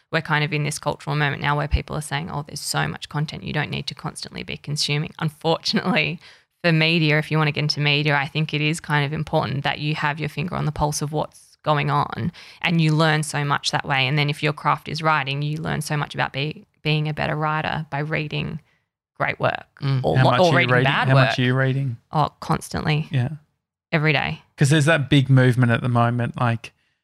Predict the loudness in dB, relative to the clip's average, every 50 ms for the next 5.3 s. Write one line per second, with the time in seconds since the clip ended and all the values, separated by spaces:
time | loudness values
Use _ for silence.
0 | _ _ _ -8 -4 -2 0 0 0 -2 -2 0 2 2 2 2 0 0 0 0
1 | 0 0 0 -2 -2 -2 -2 -2 -4 -2 -4 -4 -4 -2 0 0 2 2 4 4
2 | 4 4 2 2 0 0 -2 0 0 2 2 2 2 0 -2 -6 -6 -6 -6 -6
3 | -4 -4 -6 -6 -6 -2 0 2 4 4 4 4 4 4 4 4 2 2 2 2
4 | 2 2 0 2 0 0 -2 -4 -10 -10 -10 -4 0 2 4 4 6 6 4 4
5 | 4 2 2 0 0